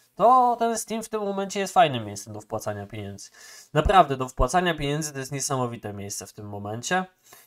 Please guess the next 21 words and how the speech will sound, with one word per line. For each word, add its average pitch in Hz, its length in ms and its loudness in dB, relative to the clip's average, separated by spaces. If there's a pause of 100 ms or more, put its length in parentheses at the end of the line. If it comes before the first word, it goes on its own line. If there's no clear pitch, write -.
Jeżeli 135 260 -2
masz 139 220 2
prawdziwe 123 560 -4
i 117 40 -4
chcesz 120 240 -8
włożyć 135 420 -4
na 120 80 -6
Steama, 160 400 -4
to 113 320 -4 (280)
ogranicza 165 540 0
cię 160 140 -10
tylko 185 320 -4
i 160 100 -4
wyłącznie 147 380 -4
twoja 127 300 -2
wyobraźnia. 120 600 -2 (1080)
Tak 131 180 0
bym 131 160 -2
to 131 80 -6
powiedział. 113 560 -6 (220)
No. 127 380 -2